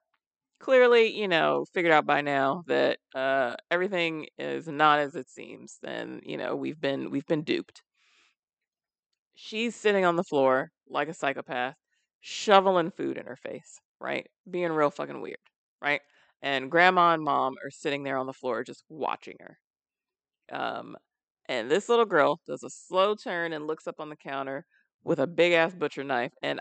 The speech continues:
eyeballs that knife. One hundred percent, if I was grandma or mom, I would've been like, "Fuck that," and I would've been gone. Because, of course, they've been living through this whole thing. They know what's going on around in town. They know about these other murders. Clearly, they know that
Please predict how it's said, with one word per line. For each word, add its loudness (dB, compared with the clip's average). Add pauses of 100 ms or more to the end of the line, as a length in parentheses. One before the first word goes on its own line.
(100)
eyeballs 0
that -4
knife. -8
One -4
hundred -2
percent, -6
if -10
I -8
was -12
grandma -4 (380)
or -8
mom, 2 (240)
I -8
would've -4
been -2
like, 2 (380)
"Fuck -2
that," -8 (360)
and -6
I 0
would've 0
been -6
gone. -2 (420)
Because, -8
of -12
course, 10
they've 8
been 4
living 4
through 0
this -2
whole 0
thing. -2
They 2
know 6
what's 0
going -4
on 0
around -4
in -12
town. -10
They -6
know 6
about 8
these -6
other -2
murders. -4 (320)
Clearly, 12
they 6
know 6
that 0